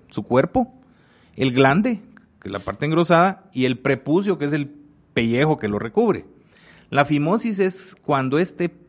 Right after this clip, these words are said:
prepucio no se puede retraer y no se puede exponer el glande.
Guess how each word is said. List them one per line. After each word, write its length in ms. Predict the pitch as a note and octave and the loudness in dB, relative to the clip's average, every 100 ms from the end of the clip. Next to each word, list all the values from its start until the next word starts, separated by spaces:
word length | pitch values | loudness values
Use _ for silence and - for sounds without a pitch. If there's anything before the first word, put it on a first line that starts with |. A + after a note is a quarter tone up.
| _ _ _ _ - | _ _ _ _ -4
prepucio 680 | D3 D3 D#3+ C#3+ - F#3+ F#3 - | -2 0 2 0 0 -4 -6 -8
no 220 | C3 C3+ | -4 -4
se 140 | C#3 C#3+ | -4 -6
puede 400 | D3 F3 G#3+ G#3 | -4 -2 0 -2
retraer 460 | D3+ - A#2+ C#3+ | -4 -4 -2 -2
y 100 | D#3 | -4
no 140 | B2 C3 | -4 -4
se 120 | C#3 | -6
puede 380 | - C#3 D#3 D#3 | -4 -2 0 -2
exponer 540 | A2 - A2 A2 C#3+ | -6 -8 -4 -2 -2
el 120 | C3 | -4
glande. 360 | G2+ B2 A2 C#2+ | -6 -4 -4 -8